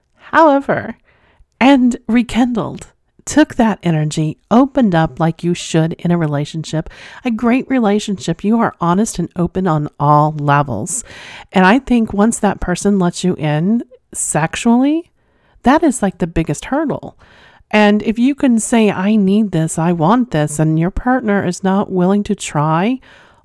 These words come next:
or willing to sit down and maybe find a way they can give it to you, that's a selfish lover. And we've discussed selfish lovers on the show before. But,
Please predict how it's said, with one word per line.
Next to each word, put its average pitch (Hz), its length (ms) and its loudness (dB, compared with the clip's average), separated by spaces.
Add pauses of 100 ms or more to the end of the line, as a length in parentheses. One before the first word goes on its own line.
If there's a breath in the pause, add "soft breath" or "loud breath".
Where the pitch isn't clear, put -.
(120)
or 180 560 2 (500)
willing 214 440 2
to 196 60 -6
sit 196 280 -2
down 185 260 0
and 170 100 0
maybe 175 220 0
find 175 460 -2
a 214 40 0
way 202 140 0
they 185 140 -4
can 170 240 -4
give 147 180 -4
it 202 140 -4
to - 140 -6
you, 320 220 -2 (380 loud breath)
that's 254 160 -8
a 240 60 -2
selfish 180 420 -2
lover. 185 220 -2
And 151 100 -4
we've 190 160 -4
discussed - 560 -6
selfish - 420 -6
lovers 135 360 -6
on 135 100 -8
the 131 80 -8
show 135 240 -6
before. - 480 -10 (640 loud breath)
But, 220 480 -2